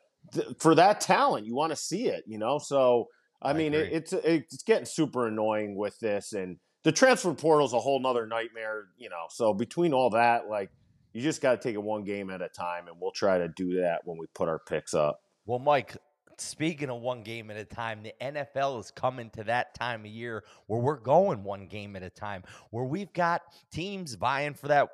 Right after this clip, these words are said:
Speaker 2: those final wild card spots. It's almost, uh, it's almost that time of year, Reezy. It's coming down to it.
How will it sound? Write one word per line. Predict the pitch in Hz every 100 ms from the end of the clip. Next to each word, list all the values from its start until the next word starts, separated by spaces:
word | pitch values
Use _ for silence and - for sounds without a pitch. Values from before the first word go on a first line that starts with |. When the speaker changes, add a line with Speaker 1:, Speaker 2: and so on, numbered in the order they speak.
| 98
Speaker 2:
those | 143 135
final | - 143 135
wild | 117 143 185 -
card | 127 120 110
spots. | - 101 107 139 - - - -
It's | 156 -
almost, | 202 208 202 190 - 208
uh, | 202 185
it's | 143 -
almost | 208 214 180
that | 202 196
time | - 202 180
of | 147
year, | 170 220
Reezy. | 123 120 117 143
It's | -
coming | - 160 170 127
down | 139 180 190 -
to | 151
it. | 156 -